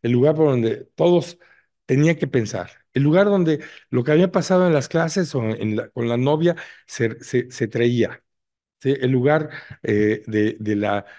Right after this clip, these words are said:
de la, donde la política resonaba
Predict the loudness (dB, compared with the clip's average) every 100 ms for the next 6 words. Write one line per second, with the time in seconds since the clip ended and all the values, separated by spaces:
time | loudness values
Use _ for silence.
0 | _ -8 -4 -2 0 0 -2 -2 -2 -4
1 | -2 0 2 0 -4 -18 -4 -4 0 0
2 | 0 0 0 0 -2 -8 -16 -20 _ 0
3 | 0 2 2 2 2 0 -2